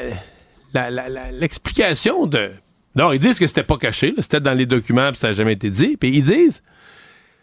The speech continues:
ouais, mais ça, c'est parce que c'est comme de l'entretien régulier, là. Tu sais, parce qu'ils disent, à chaque année, on,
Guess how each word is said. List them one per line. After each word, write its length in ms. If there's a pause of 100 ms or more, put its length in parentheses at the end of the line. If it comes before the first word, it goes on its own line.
(240)
ouais, 240
mais 120
ça, 200
c'est 100
parce 200
que 40
c'est 100
comme 280
de 80
l'entretien 560
régulier, 520
là. 80
Tu 100
sais, 60
parce 120
qu'ils 120
disent, 100
à 20
chaque 300
année, 500
on, 260